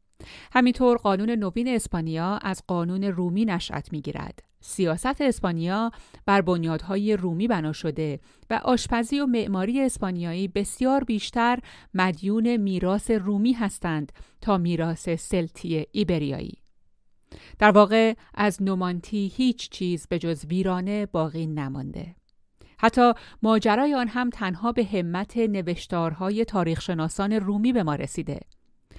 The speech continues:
این نوشتارها طوری طراحی شده تا با ذائقهٔ مخاطبین رومی سازگار باشند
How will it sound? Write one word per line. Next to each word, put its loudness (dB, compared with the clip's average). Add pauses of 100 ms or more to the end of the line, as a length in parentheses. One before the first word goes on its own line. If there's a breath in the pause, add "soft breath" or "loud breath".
(280 loud breath)
این 4
نوشتارها 2
طوری 0
طراحی -4
شده -4 (280 loud breath)
تا 2
با 4
ذائقهٔ 2
مخاطبین 0
رومی 0
سازگار 0
باشند -2